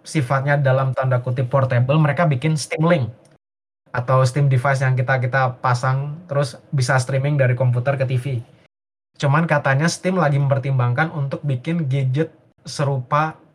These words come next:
Nintendo Switch, tapi untuk game-game yang ada di platform Steam, seperti itu. Gua nggak tahu apakah itu modelnya nanti cloud atau gimana, tapi ambisius banget sih mengkonversi teknologi P C ke model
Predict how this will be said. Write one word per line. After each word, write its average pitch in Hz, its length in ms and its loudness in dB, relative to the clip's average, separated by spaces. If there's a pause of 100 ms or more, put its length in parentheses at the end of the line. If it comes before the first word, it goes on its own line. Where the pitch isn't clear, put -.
(160)
Nintendo 143 400 0
Switch, 151 240 -2
tapi 151 240 -2
untuk 165 240 -2
game-game 139 480 0
yang 147 160 -4
ada 135 240 0
di 135 80 -4
platform 127 480 -4
Steam, 127 400 -4
seperti 110 480 -12
itu. 113 160 -12 (1120)
Gua 160 240 2
nggak 147 240 0
tahu 151 160 0
apakah 131 480 -4
itu 127 80 -10
modelnya 135 560 0
nanti 127 240 -6
cloud 143 400 0
atau 135 240 -6
gimana, 123 480 -4 (640)
tapi 156 240 0
ambisius 156 480 0
banget 147 240 -4
sih 147 160 -6 (160)
mengkonversi 147 800 -4
teknologi 147 640 -4
P 131 160 -8
C 131 140 -6 (500)
ke 143 160 -2
model 135 720 -4